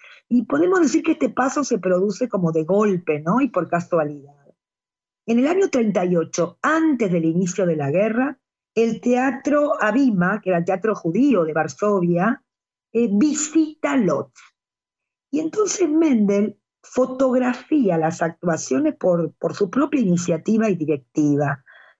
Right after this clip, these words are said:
Em, es una época en que la costumbre a lo mejor era fotografiar obras de teatro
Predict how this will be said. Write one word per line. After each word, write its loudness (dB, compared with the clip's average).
Em, 2
es 0
una 2
época 0
en -2
que 0
la 0
costumbre -2
a 2
lo 0
mejor 0
era 0
fotografiar -2
obras 0
de 0
teatro -2